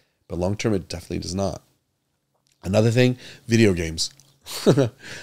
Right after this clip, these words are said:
I'm gonna talk about it 'cause it doesn't get talked about enough, and we always talk about it in the corner. You know, so many people game. One of the doctors I work with, she was a gamer, and I didn't know that 'cause I grew up in the time where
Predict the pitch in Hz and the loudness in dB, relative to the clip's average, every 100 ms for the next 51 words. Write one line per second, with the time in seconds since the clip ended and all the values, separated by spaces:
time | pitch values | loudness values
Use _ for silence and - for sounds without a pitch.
0 | - 139 185 226 - - - 220 175 131 | 2 2 4 4 2 2 0 4 4 4
1 | 120 131 143 185 180 160 - 147 156 123 | 4 -2 -2 0 0 -4 2 2 2 0
2 | 110 104 98 101 104 - - - - - | 0 2 0 -2 -4 -6 -18 -20 -10 2
3 | 135 160 160 151 127 101 - 139 135 110 | 4 6 4 4 4 2 0 2 4 2
4 | 101 131 143 139 - - - 185 170 165 | 0 0 2 0 -4 -4 2 6 6 6
5 | 170 165 156 151 151 147 135 82 - _ | 4 4 0 2 4 6 6 0 -8 _
6 | _ _ _ _ - 123 160 170 156 147 | _ _ _ _ 0 6 8 8 8 6
7 | 143 127 117 123 170 170 - - - - | 6 6 6 6 4 2 -2 -4 2 4
8 | - 131 139 87 90 90 82 87 92 76 | 4 2 0 -4 -10 -10 -8 -6 -6 -8
9 | - - - 87 95 65 76 78 69 50 | -12 -16 -16 -10 -8 -8 -8 -8 -8 -10
10 | - - - - _ _ - 107 104 98 | -14 -20 -20 -20 _ _ -2 4 4 4
11 | 90 85 82 92 78 78 | 0 -2 -6 -4 -4 -6